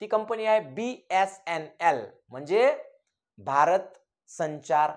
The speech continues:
निगम लिमिटेड, म्हणजेच बीएसएनएल. तुम्हाला वाटलं असेल कदाचित एवढ्या दूर आहे म्हणजे Jio असेल, आहे का नाही? कारण बीएसएनएल ची रेंज आपल्याला पृथ्वीवर राहून, भारतात राहून जवळच्या जवळ येत नाही,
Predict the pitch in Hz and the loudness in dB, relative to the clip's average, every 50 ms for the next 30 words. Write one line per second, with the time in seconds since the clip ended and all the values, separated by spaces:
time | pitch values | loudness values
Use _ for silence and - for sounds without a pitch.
0 | - 127 127 131 135 127 - 135 135 135 - - _ _ - 107 113 120 120 120 | -10 -14 -14 -14 -10 -6 -6 -6 -6 -6 -8 -16 _ _ -18 -14 -12 -10 -10 -10
1 | 104 - 123 120 110 95 - - 113 143 180 208 226 254 240 208 170 131 117 151 | -12 -10 -10 -8 -8 -10 -12 -12 -12 -10 -10 -6 -6 -6 -6 -6 -10 -14 -12 -8
2 | 151 143 139 135 - 110 104 95 - _ _ _ _ _ - 151 165 185 190 202 | -6 -4 -4 -6 -8 -12 -14 -16 -18 _ _ _ _ _ -8 -2 2 4 6 8
3 | 202 196 202 208 196 196 208 185 - 165 175 180 180 214 208 151 147 139 139 147 | 6 6 6 4 2 2 0 -2 0 2 2 2 2 0 -4 -4 -2 -2 2 6
4 | 180 208 214 180 220 226 214 214 214 208 214 214 208 226 226 - _ _ _ _ | 6 6 6 6 4 4 4 4 4 4 2 0 0 -2 -2 -4 _ _ _ _
5 | _ - 127 123 120 151 160 180 220 240 233 - - 214 202 208 202 - _ _ | _ -20 -18 -12 -8 -4 2 6 8 8 8 8 6 2 -2 -2 -4 -12 _ _
6 | _ _ _ - 139 165 226 262 254 214 - - _ _ _ _ _ - - 170 | _ _ _ -10 -8 -6 -4 -6 -6 -8 -12 -16 _ _ _ _ _ 4 6 6
7 | 185 208 220 233 - - _ _ 131 131 151 196 220 233 233 240 233 226 226 226 | 8 6 6 0 -4 -14 _ _ -14 -8 -2 2 2 2 2 2 -2 -2 -2 -4
8 | 220 - 226 214 208 226 240 240 240 - _ _ _ _ _ - - - - 214 | -4 -6 -6 -4 -2 -2 -2 -2 -4 -10 _ _ _ _ _ 2 2 2 2 4
9 | 226 226 226 233 233 - - 226 - - 226 240 247 240 233 233 220 220 220 226 | 4 6 6 6 4 2 -2 -10 -8 -6 -6 -2 2 4 4 4 6 6 6 6
10 | 247 254 240 185 175 175 202 196 - 226 226 226 214 208 226 240 254 247 196 190 | 6 4 2 4 4 4 4 4 4 2 4 4 6 6 6 4 2 0 -2 0
11 | 208 220 226 233 - 233 240 226 175 185 208 233 262 262 262 247 233 233 - 202 | 2 2 2 2 4 4 4 4 6 4 4 6 6 6 4 4 0 -2 -2 -2
12 | 190 190 202 196 | -2 -2 -2 -4